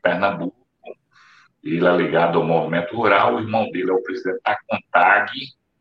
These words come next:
o Aristides, a Confederação da Agricultura, e ele é o, o deputado pelo, de primeiro mandato, assim, muito atuante. Então, ele vai ser o novo presidente da Comissão de Direitos Humanos e Minorias. Isso é muito bom.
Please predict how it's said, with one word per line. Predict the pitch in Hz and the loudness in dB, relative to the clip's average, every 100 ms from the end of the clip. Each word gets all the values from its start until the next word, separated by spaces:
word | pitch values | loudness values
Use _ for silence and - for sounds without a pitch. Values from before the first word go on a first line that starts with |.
| _ | _
o | 80 | 0
Aristides, | 87 85 - _ - 92 95 - - - _ _ _ _ | 0 0 -4 _ -6 -4 -4 -8 -16 -18 _ _ _ _
a | - | -6
Confederação | - 87 87 82 87 - 82 80 | -4 -2 2 4 6 4 0 -2
da | 80 | -2
Agricultura, | 80 80 92 - 92 110 - - - _ _ - - _ | -2 -6 -10 -8 -4 -2 -2 -6 -16 _ _ -20 -20 _
e | - 92 | 0 4
ele | - - | 6 6
é | |
o, | - - - 85 | 4 2 -6 -6
o | |
deputado | 82 95 - - 98 101 - | 2 2 2 0 2 0 -2
pelo, | - 90 | -2 0
de | 95 98 | -4 -2
primeiro | 101 104 110 | -2 2 2
mandato, | 120 113 85 80 - | 4 4 6 4 2
assim, | 82 - 87 | -4 -10 -12
muito | 95 - | -8 -4
atuante. | 113 127 92 - - | -2 0 0 0 -4
Então, | - 92 | -8 -6
ele | 92 | 0
vai | 101 | 0
ser | - 131 | 0 -6
o | 117 | -4
novo | 110 156 180 180 - | 0 6 6 4 -4
presidente | - 104 - - 87 - | -12 -14 -12 -10 -10 -8
da | 113 | -8
Comissão | - 101 - - 90 - - _ - - - - - | -8 -12 -12 -8 -6 -8 -12 _ -20 -20 -20 -20 -16
de | 87 | -4
Direitos | 98 98 98 - | 0 2 2 -2
Humanos | 92 87 90 101 95 | -2 2 2 0 -2
e | |
Minorias. | 104 127 120 101 90 - - | -4 -2 0 2 0 0 -6
Isso | - | -4
é | |
muito | - 90 127 | -4 -6 2
bom. | 104 196 | 4 4